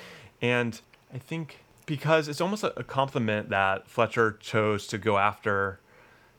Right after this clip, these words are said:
Andrew, right? 'Cause he recognized this kid had the talent, he, he had what it took, and Fletcher wanted, he said, in his own opinion, the only way this kid would actually, though, reach, reach the pinnacle of his abilities is if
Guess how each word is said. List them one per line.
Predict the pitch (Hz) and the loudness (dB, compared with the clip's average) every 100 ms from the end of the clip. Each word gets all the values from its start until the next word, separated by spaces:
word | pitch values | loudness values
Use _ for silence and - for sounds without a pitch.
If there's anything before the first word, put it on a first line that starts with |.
| - - | -20 -6
Andrew, | 110 104 92 90 - | -2 0 -2 -6 -4
right? | 104 104 110 113 | -2 0 0 -4
'Cause | - 107 | -8 0
he | 139 | 0
recognized | 120 127 131 113 101 98 - | 6 4 4 0 0 0 -6
this | 98 | -2
kid | 110 98 | -2 0
had | 104 | -4
the | 98 | -4
talent, | - 110 107 | -8 -8 -8
he, | 113 | -10
he | 107 110 | -8 0
had | 113 107 104 | 4 4 2
what | 113 104 | -2 -4
it | - _ - | -4 _ -2
took, | 120 143 - - | 0 0 -6 -10
and | 104 98 | -8 -2
Fletcher | 117 - 113 | -2 0 -2
wanted, | 104 107 110 107 | 0 -2 -2 -6
he | 101 | -6
said, | 107 113 104 98 95 - _ _ | -2 0 0 -2 -10 -20 _ _
in | 117 | -6
his | 120 120 | -4 2
own | 120 117 | 2 0
opinion, | 107 113 107 101 98 - - _ | -4 -6 -4 -6 -8 -14 -20 _
the | - | 0
only | 120 117 | 2 4
way | 110 | 4
this | 107 95 | 2 -2
kid | - | -2
would | 104 101 | -2 0
actually, | 104 - 107 | 0 0 -2
though, | 98 98 | 0 -2
reach, | 95 92 - - - _ | -2 -8 -10 -14 -18 _
reach | 107 98 | -8 -6
the | 107 | -8
pinnacle | 104 104 101 | -6 -4 -4
of | 95 | -6
his | 95 | -6
abilities | 95 95 95 92 | -4 -2 -4 -8
is | 98 95 | -10 -10
if | 92 - | -10 -12